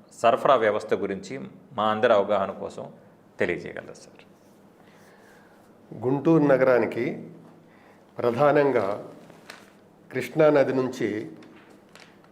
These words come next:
Speaker 2: నీరు తీసుకునే అవకాశాన్ని రెండు వేల పదిహేడులో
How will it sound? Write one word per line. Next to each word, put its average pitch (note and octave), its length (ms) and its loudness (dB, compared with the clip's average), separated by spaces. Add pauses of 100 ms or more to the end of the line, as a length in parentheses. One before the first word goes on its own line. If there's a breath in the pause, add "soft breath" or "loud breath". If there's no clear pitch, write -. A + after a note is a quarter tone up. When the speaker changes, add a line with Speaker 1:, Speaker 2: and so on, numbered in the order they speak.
Speaker 2:
నీరు C#3 220 2
తీసుకునే B2 840 0
అవకాశాన్ని C3 880 2 (1700 soft breath)
రెండు C3 280 2
వేల C3+ 200 6
పదిహేడులో C3 840 0